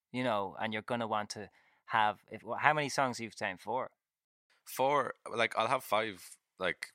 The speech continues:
Speaker 2: by the time they're all recorded, uh, if you include Therapy. But, like, I, I guess for me, like, if Therapy was recorded <laughs> where I'm sitting, like, in this living room,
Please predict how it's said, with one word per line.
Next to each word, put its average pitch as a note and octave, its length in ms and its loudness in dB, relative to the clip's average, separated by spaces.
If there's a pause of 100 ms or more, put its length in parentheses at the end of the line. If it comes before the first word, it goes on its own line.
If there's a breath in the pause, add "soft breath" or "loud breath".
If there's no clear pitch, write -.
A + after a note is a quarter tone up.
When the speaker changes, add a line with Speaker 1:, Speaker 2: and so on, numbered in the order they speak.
Speaker 2:
by F#2+ 80 -4
the E2+ 80 -6
time E2+ 420 -2 (300)
they're F2+ 100 2
all E2+ 80 4
recorded, E2 520 -4 (280)
uh, E2 160 -2
if - 120 -20
you E2+ 60 -8
include E2 280 -12
Therapy. D#2+ 440 -2 (120)
But, E2 180 -4 (760)
like, F2 340 -2 (1160 loud breath)
I, - 40 2
I F2 200 4
guess G2+ 160 4
for G2 120 -2
me, G2+ 140 -2
like, F2+ 200 2 (180)
if - 120 -10
Therapy G#2+ 280 4
was F#2+ 80 2
recorded F2+ 320 0 (280)
<laughs> - 720 -6
where A2 180 4
I'm F2 120 -4
sitting, E2+ 340 0
like, D#2 200 -4
in F2+ 80 -6
this F2 180 -2
living F2+ 240 -2
room, D#2 140 -6